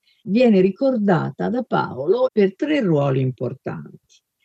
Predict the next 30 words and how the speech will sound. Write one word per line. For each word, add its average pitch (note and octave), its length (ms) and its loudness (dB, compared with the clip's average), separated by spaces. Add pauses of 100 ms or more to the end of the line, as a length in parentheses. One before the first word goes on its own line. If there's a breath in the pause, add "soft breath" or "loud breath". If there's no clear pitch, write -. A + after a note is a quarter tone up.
(280)
Dopodiché A3 920 2
è D#3 160 -2
molto G3 400 2
probabile G#3+ 800 -2
che C#3 320 -2
Paolo C3+ 420 -2
la B2 140 -8
nomini C#3 480 -4
qui F3 180 0
per B3+ 240 -6
prima, C3 400 -10
perché E3+ 500 -2
è F3 160 -2
lei D#3 640 -2
che F3 400 0
porta, G3 800 -4
è C#3+ 140 -8
la B2 120 -8
latrice F3+ 640 -2
della B2+ 240 -4
lettera C#3+ 440 0
ai A#3 100 -4
Romani G#3+ 540 -8
alla A#2 260 -6
comunità C#3 640 -4 (320)
di D3+ 120 -2
Roma. - 280 -8
Quindi, A#3 340 0
voglio G#3 260 2
dire, E3+ 380 2